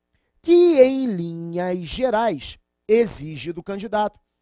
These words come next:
um conhecimento sobre norma padrão. Ou, por que não dizer,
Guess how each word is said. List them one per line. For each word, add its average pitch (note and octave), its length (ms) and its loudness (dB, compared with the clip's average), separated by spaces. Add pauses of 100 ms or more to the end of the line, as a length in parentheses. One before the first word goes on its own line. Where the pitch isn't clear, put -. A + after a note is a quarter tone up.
(140)
um G3+ 100 -10
conhecimento G3 960 -8
sobre F#3 760 -8
norma F#3+ 840 -6 (340)
padrão. C#3+ 520 -6 (1800)
Ou, B3 400 4 (680)
por D3+ 160 -10
que E3+ 160 -4
não D#3 160 -6
dizer, G3+ 480 -2